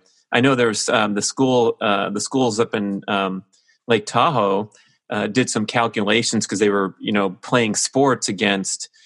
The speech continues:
uh, schools that were far away and taking the bus and wasting the whole Friday anyway when there was a football game.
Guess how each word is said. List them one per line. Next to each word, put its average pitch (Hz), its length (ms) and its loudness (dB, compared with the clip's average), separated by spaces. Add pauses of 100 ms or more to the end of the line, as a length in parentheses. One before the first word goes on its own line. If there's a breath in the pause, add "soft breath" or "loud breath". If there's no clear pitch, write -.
(180 soft breath)
uh, 101 320 0
schools 127 360 0
that 113 100 4
were 104 80 0
far 110 260 2
away 110 380 2
and 101 120 -2
taking 110 320 0
the 95 80 -2
bus 110 340 0
and 92 260 -2
wasting 107 400 0
the 104 60 -2
whole 107 180 2
Friday 107 460 0
anyway 110 380 0
when 104 160 0
there 101 100 0
was 95 120 -4
a 95 40 -8
football 113 380 0
game. 101 320 -2